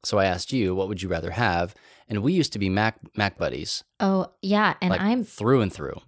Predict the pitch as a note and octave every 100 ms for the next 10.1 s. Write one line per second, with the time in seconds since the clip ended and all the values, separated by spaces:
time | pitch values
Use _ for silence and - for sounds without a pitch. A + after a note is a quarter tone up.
0 | _ _ F3+ - A3+ - A#3 A3 G#3+ G3+
1 | G3+ G3+ F#3+ E3+ G#3 - - F3 G3 G3+
2 | G#3 E3+ F#3 A3 G#3 - E3+ E3+ E3+ E3+
3 | F3 - G3 E3+ E3 B3 B3+ B3+ B3 F#3+
4 | F#3 E3 - - F#3 F#3+ G3+ G3 - G#3
5 | G3+ F3 F3 F3 E3+ B2 B2 A#2 A2 C#3
6 | - G2 - - G2+ G#2+ G2 F#2+ F2 D#2+
7 | E2 - - _ _ - E2+ E2 D2+ F#2+
8 | - - F2 - A2+ G2+ A2 G2 F2+ F2
9 | D#2+ - - C#2 - G#3 D4+ G#4 B4+ -
10 | -